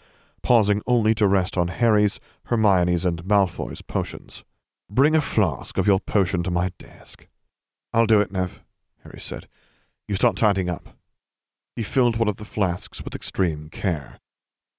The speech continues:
"They have managed to weaponize a pepper potion, so best to take great caution with this one."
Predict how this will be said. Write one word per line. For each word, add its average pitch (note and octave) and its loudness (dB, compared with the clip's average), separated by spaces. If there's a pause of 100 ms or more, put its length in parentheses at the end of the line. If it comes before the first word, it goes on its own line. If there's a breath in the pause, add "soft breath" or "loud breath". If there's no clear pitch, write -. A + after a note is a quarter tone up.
(180)
"They F2+ -4
have E2+ -6
managed E2+ -6
to E2+ -4
weaponize D#2 -4
a - -14
pepper - -8
potion, - -6 (320)
so - -2
best A2+ 0
to G#2 -4
take - -4
great B2 -4
caution D2 -8
with C#2 -12
this - -12
one." B1+ -12